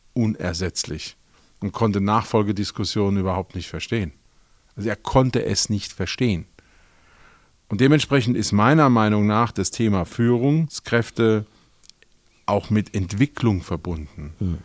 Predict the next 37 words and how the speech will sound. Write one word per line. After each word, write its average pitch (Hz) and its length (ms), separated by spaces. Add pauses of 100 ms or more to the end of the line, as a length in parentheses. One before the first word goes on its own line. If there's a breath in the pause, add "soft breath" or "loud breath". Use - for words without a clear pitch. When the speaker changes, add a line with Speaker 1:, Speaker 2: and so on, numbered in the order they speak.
(800 soft breath)
Speaker 1:
Gerade 127 320
in 123 100
einem 110 100
mittelständischen 127 640
Unternehmen 117 440
weiß 120 380
ich 123 220
ja, 110 340
dass 107 220
der 104 120
Herr 87 140
Müller, 117 500 (400 loud breath)
nehmen 101 220
wir 104 80
mal 98 140
an, 92 340
Leiter 95 420
der 90 140
Konstruktion, 107 1000 (540 loud breath)
ist 117 240
neunundfünfzig. 117 1300 (1200 soft breath)
Das - 220
weiß 117 300
ich. 92 160
Warum? 110 440 (340 loud breath)
Weil 92 140
ich 107 80
den 110 120
Herrn 107 180
Müller 123 300
seit 107 260
dreißig 107 460
Jahren 101 320
kenne 98 420
oder 85 180
seit 82 200
vierzig. 110 600